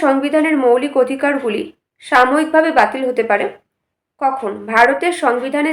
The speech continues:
যে মৌলিক অধিকার রয়েছে সেগুলি সাময়িকভাবে বাতিল হয়ে যেতে পারে কখন? জাতীয় জরুরি অবস্থার সময়।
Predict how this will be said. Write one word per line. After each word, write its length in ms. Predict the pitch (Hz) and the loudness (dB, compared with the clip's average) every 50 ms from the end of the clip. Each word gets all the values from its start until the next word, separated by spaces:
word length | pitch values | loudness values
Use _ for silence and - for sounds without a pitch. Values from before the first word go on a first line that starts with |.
| 311 | -2
যে 80 | 311 311 | -2 -2
মৌলিক 380 | 285 262 247 247 254 254 277 - | -2 0 0 0 0 -2 0 0
অধিকার 320 | 254 240 254 254 - 285 269 240 | 0 0 0 -2 0 2 2 4
রয়েছে 260 | 226 220 220 - 285 311 - - - - - - - _ - | 2 2 0 -2 -6 -8 -8 -10 -16 -20 -20 -20 -20 _ -6
সেগুলি 340 | - 302 285 285 285 302 359 339 - - | 0 2 2 2 2 0 0 0 2 2
সাময়িকভাবে 560 | 254 240 240 269 302 302 302 - 320 330 320 | 2 2 4 2 0 -2 0 0 0 0 2
বাতিল 320 | 320 247 214 208 - 262 262 | 2 2 0 0 -2 -6 -6
হয়ে 180 | 247 254 254 | -6 -2 -2
যেতে 160 | 247 233 262 | -2 -2 0
পারে 180 | 240 247 247 277 277 277 | 0 0 0 0 0 2
কখন? 320 | 240 214 220 - - 269 302 359 320 - _ _ _ _ _ _ - | 0 0 0 0 -2 -4 -4 -4 -6 -14 _ _ _ _ _ _ -6
জাতীয় 480 | 214 - 285 262 269 - - 311 330 339 - | 0 2 4 4 4 2 0 -2 -2 -2 -2
জরুরি 280 | 330 311 302 311 311 320 311 277 | -2 -4 -2 -2 0 0 0 0
অবস্থার 400 | 269 277 277 - - - 311 302 302 - | 0 0 -4 -6 -4 -4 -4 -4 -4 -4
সময়। 280 | - 208 196 175 - | -4 -4 -4 -4 -6